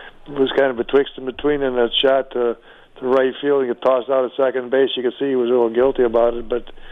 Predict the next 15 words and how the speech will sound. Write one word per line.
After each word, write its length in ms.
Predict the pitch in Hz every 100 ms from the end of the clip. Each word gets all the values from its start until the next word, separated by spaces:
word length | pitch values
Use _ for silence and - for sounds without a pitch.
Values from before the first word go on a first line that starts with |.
| - - -
they're 100 | 143
just, 240 | 151 160
it's 220 | - 156 151
just 140 | - 170
so 60 |
much 180 | 175 151 -
fun 160 | 156 143
to 60 |
watch. 380 | 123 135 131 113 - - _ _ _ _ _ _ -
Uh, 140 | 131
they, 420 | 127 131 131 147 143
they, 160 | 139
I 220 | 139 143 135
think 180 | 139 143
anytime 520 | 135 139 143 135 127